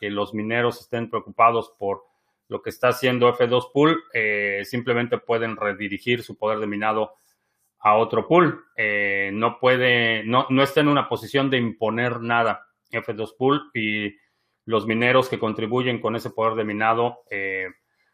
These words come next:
pueden en cualquier momento redirigir su poder. Eh, eh, entiendo que l-, lo que insinúa esta afirmación de los seis bloques es que pudiera haber una reorganización de la cadena,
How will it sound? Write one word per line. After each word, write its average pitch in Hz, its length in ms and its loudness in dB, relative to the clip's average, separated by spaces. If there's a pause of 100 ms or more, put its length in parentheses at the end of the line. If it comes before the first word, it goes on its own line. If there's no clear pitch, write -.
(200)
pueden 117 520 2
en 110 160 -4
cualquier 110 300 0
momento 117 360 -2
redirigir 101 580 -4
su 98 160 -20
poder. 135 300 0 (260)
Eh, 107 360 -2 (580)
eh, 107 540 -4
entiendo 139 840 4
que 113 380 -4 (260)
l-, 120 400 -4
lo 117 220 0
que 127 80 2
insinúa 131 840 2 (100)
esta 123 300 -2
afirmación 120 580 -4
de 113 60 -2
los 107 100 -4
seis 123 180 -2
bloques 127 380 2
es 113 100 -10
que - 100 -6
pudiera 127 680 0
haber 123 140 4
una 123 200 0
reorganización 104 760 -2
de 107 100 -2
la 104 120 -4
cadena, 135 420 0